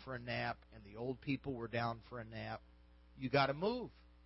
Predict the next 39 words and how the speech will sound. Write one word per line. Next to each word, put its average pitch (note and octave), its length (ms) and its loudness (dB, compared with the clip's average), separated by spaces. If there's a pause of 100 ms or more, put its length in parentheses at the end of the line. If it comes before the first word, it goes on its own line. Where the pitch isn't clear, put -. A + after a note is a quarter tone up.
(520)
Because D3+ 320 6
in D#3 160 2
the D3 80 2
cloud G3+ 480 10
is C#3+ 160 2
the C#3 80 -6
presence, F3+ 800 6
the C#3+ 80 -6
protection, F3 720 4
and E3 140 -4
the C3+ 60 -2
provision D#3+ 640 4
of D3+ 180 -2
God. E3+ 380 12 (1400)
It - 120 6
took - 180 0
a A3 40 12
lot E3+ 240 10
of G3 80 6
responsibility F3 800 4
and C3+ 80 -2
a C3 40 -2
lot C3+ 180 8
of - 80 -4
courage. F3 360 2 (380)
What A#3 300 12
if F#3 200 2
in F#3 140 2
the D#3+ 60 0
middle D#3+ 300 4
of F3 60 0
the G3 80 4
night, D#3 460 10
after D3+ 340 4
a C#3 60 6
day E3+ 360 10
of D#3 100 2 (240)
teething D3 480 -2
and C#3+ 100 -4